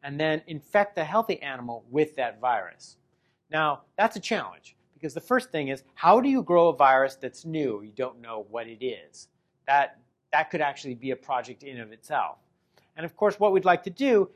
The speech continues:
is show that this virus is making those inclusions, the hallmark of the disease that's diagnostic for it. And then finally, if we are able to do all those things, we'd like to investigate the possibility of an experimental challenge.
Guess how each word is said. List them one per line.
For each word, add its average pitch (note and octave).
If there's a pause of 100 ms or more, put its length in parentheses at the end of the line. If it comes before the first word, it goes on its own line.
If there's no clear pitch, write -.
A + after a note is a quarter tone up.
(120)
is F3
show B3
that F#3+
this F3
virus D3+ (200)
is D#3+
making G3+
those E3
inclusions, D#3+
the C3
hallmark A3
of E3
the D#3
disease D3+
that's -
diagnostic B2+
for G2
it. - (560)
And G3
then A3+
finally, A3 (400)
if F3+
we F#3+
are F#3
able F3+
to E3+
do G3
all B3
those D#3+
things, A2+ (180)
we'd F3
like F#3+
to G3+
investigate D#3
the D3+
possibility B2
of A2
an A#2+
experimental C3+
challenge. C3